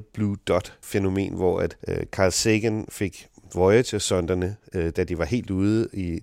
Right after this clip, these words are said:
det ydre dele af solsystemet, til at vende sig rundt og kigge tilbage på jorden, og så ser man den her ene blå pixel,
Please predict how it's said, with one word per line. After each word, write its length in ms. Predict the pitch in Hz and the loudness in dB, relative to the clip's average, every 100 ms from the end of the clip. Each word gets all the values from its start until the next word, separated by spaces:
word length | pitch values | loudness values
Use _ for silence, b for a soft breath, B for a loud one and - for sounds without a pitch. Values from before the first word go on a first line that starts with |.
| - | -8
det 100 | - - | -8 -2
ydre 260 | 110 120 | 2 2
dele 300 | 120 101 98 | 2 0 2
af 60 | 101 | 0
solsystemet, 640 | - 110 - - 101 - | 0 -4 -4 -10 -10 -6
til 80 | 101 | -4
at 180 | 98 87 | -4 2
vende 260 | 95 117 | 2 2
sig 240 | 143 113 - | -2 -6 -2
rundt 200 | 104 - | -4 -4
og 60 | - | -14
kigge 240 | - 139 | -10 -8
tilbage 420 | - 104 90 92 | -6 -2 0 2
på 100 | 101 | 0
jorden, 380 | 113 92 87 95 | -2 -2 -4 -6
og 80 | 92 | -6
så 100 | 113 | -4
ser 240 | - 127 | -2 -2
man 180 | 104 104 | -2 -2
den 140 | 107 113 | -2 -2
her 200 | 117 107 | -2 -2
ene 360 | 107 107 117 127 | -2 -2 -2 -2
blå 320 | - 123 127 - | 4 4 4 0
pixel, 420 | - 117 - 120 | -4 -4 -4 -4